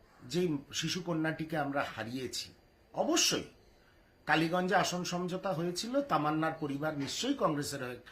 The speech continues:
প্রার্থীর হয়ে কাজ করেছেন। যেই শিশুকন্যাটিকে আমরা হারিয়েছি, তার মা অসুস্থ হয়ে কিছুদিন আগেও মৌলালির একটি হাসপাতালে ভর্তি ছিলেন।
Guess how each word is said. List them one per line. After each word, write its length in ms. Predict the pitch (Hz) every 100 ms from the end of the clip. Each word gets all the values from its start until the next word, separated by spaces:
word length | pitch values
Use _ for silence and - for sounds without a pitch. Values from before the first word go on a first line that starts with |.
| - -
প্রার্থীর 420 | 160 151 160 147
হয়ে 120 | 131
কাজ 280 | - 107 -
করেছেন। 400 | - 101 92 92 82 - - - 165
যেই 140 | 208
শিশুকন্যাটিকে 840 | 165 170 185 180 190 196 - 185 185
আমরা 260 | 175 156
হারিয়েছি, 540 | - 123 131 123 - 110 - - - - - - -
তার 180 | 160 180
মা 160 | 175 208
অসুস্থ 500 | 196 - 202 - 214
হয়ে 200 | 208 208
কিছুদিন 440 | 185 196 180 196
আগেও 320 | 160 175 277
মৌলালির 500 | 233 170 170 175 180
একটি 280 | 180 - 180
হাসপাতালে 560 | 131 - - 143 160 165
ভর্তি 340 | - - 175
ছিলেন। 280 | - 104